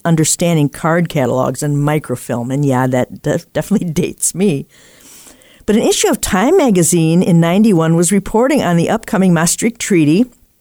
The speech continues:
uh, which would allow for a common E U currency. And it was depicted on the front of Time magazine as a woman riding a beast, which, of course, prophecy students know as the mythic symbolism from Revelation seventeen about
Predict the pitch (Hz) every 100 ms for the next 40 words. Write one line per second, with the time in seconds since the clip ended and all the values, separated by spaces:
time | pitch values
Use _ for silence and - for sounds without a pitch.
0 | _ _ _ - - 151 151 147 165 -
1 | 160 - 147 143 - 170 - 139 151 -
2 | 151 156 - 127 131 - 135 135 - -
3 | - - _ _ _ _ _ _ _ -
4 | 233 254 269 254 - 381 - 185 170 214
5 | 359 - 381 208 202 269 311 269 170 170
6 | 180 196 202 190 240 240 170 165 165 175
7 | 190 202 202 233 139 - 202 208 - 175
8 | 170 - 165 190 214 190 - 160 170 -
9 | 147 147 - 139 - 147 156 - 190 -
10 | - - - - 233 226 175 151 165 160
11 | 160 147 139 147 160 - 175 165 165 175
12 | 233 160 147 139